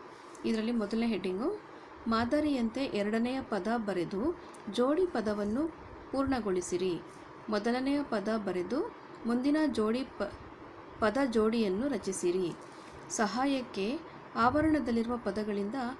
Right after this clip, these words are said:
ಸೂಕ್ತವಾದುದನ್ನು ಆರಿಸಿರಿ. ಮಾದರಿ ಅಂದರೆ ಎಕ್ಸಾಂಪಲ್ ಮಕ್ಕಳ, ನವರಾತ್ರಿ, ರಾತ್ರಿಯಿಂದ ಫಸ್ಟು ಸ್ಟಾರ್ಟ್ ಆಗಿ ರಾತ್ರಿ ರಾಣಿ. ಓಕೆ, ಫಸ್ಟ್ ಒನ್ ನೋಡಿ, ಸೀಸದ ಕಡ್ಡಿ.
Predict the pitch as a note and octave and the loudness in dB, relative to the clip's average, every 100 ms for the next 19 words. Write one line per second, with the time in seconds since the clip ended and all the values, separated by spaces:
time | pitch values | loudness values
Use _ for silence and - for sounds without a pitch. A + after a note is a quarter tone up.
0 | - - - - D#4 D#4 D4 A#3 G3 F#3 | -12 -16 -6 0 0 2 2 2 0 0
1 | F#3+ B3 G4 - - A3+ A3+ G3 - F3+ | 0 0 -2 -4 -6 -2 0 0 0 0
2 | F3+ - - - - - - - - - | 0 -2 -8 -16 -16 -16 -16 -16 -16 -16
3 | - - - - - - - - A#3 A3 | -16 -16 -16 -16 -16 -16 -12 0 2 4
4 | A#3 A3+ G#3+ D4 G3+ G#3 G#3+ G3+ F#3+ G3 | 4 2 2 2 0 -2 -2 -2 -4 -4
5 | A#3 F#4 - - C#4 A3+ A3+ C#4+ C4+ F#3+ | -4 -4 -8 -6 0 2 2 2 2 0
6 | F3+ F#3+ F3 - - G#3 G3+ A3 C4+ B3+ | 0 2 2 0 -4 4 4 4 0 -2
7 | B3 A#3+ - - A#3 - G3+ G#3+ G#3+ C#4+ | -2 -2 -2 -2 -4 -2 -2 0 -2 -2
8 | A4+ - - - A3 A#3 C4 D#4 F#4+ G#3+ | -4 -8 -14 0 2 2 0 -2 -2 -2
9 | G#3 F3 F3+ E3+ - - - - - - | 0 2 2 0 -4 -14 -16 -16 -16 -16
10 | - - - C#4+ B3+ - - - - - | -16 -14 -6 -2 -2 -6 -16 -18 -18 -16
11 | - - A3 - G#3 F#3 F3 C4 G4 - | -4 0 0 2 2 2 0 0 -2 -6
12 | - - - C#4+ D4+ C4 A3+ F4 A4 - | -10 -6 0 2 4 2 2 0 -4 -12
13 | - - C4 F#3+ G3 F#3+ D#3+ | -14 -4 -2 0 0 2 0